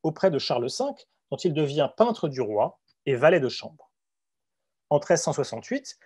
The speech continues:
le roi lui offre une maison à Saint-Quentin, qui appartient au domaine royal, mais se trouve à quelques encablures du comté de Hainaut, ce qui permet à Bondol de continuer d'entretenir des relations étroites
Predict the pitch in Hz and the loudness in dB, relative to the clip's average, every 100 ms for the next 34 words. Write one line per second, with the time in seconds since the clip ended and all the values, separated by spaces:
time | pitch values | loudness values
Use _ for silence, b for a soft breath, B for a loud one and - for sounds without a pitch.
0 | _ - 131 143 202 196 139 170 - 113 | _ 0 4 8 8 8 4 4 2 0
1 | 151 175 175 165 - 131 117 113 156 214 | 2 4 4 0 0 -6 -8 -6 -4 -4
2 | - _ _ - 127 - - 202 143 123 | -6 _ _ -4 2 2 4 2 2 0
3 | 113 110 117 160 247 254 b b _ 143 | -2 -4 0 4 4 0 b b _ -4
4 | 139 - 226 196 - 131 170 147 123 180 | -4 0 0 0 -4 0 0 0 0 2
5 | 135 104 110 165 190 120 135 - 196 202 | 0 0 -2 -2 -4 -8 -8 0 2 2
6 | 131 - 147 123 135 - _ _ _ - | 0 0 0 0 -2 -6 _ _ _ -8
7 | 156 226 175 135 147 120 123 117 127 185 | -4 0 0 4 2 2 -2 0 0 0
8 | 220 _ _ _ 123 - 220 - 165 170 | -4 _ _ _ -10 -4 -4 -2 0 0
9 | 185 170 - 139 113 139 156 123 120 113 | 2 2 0 -4 -2 -2 0 0 0 -2
10 | - 123 - 127 - | -6 -8 -2 -4 -4